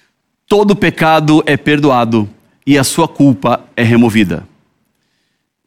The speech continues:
Em Atos dois, trinta e oito, nós já lemos esse verso, mas vamos pegar aqui um trechinho. "Arrependam-se cada um de vocês e seja batizado em nome de Jesus Cristo para perdão dos seus pecados."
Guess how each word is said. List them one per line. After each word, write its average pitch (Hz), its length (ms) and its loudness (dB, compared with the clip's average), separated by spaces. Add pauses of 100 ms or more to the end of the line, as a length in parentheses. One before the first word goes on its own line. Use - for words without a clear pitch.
(140)
Em 131 120 0
Atos 143 320 -2
dois, 139 460 0 (260)
trinta 143 300 0
e - 20 4
oito, 135 520 0 (200)
nós 165 260 0
já 151 100 0
lemos 143 300 2
esse 131 200 0
verso, 127 340 -2
mas 123 160 0
vamos 135 260 0
pegar 131 160 0
aqui 127 200 0
um 131 80 4
trechinho. 127 500 0
"Arrependam-se 135 800 0
cada 127 240 0
um 135 80 2
de 127 100 -2
vocês 135 500 0 (220)
e - 60 -12
seja 131 260 -2
batizado 120 640 0 (280)
em 120 160 2
nome 160 380 2
de 170 80 -4
Jesus 185 220 -2
Cristo 143 300 0
para 127 280 0
perdão 127 680 0
dos 117 180 -6
seus 107 260 -6
pecados." - 600 -6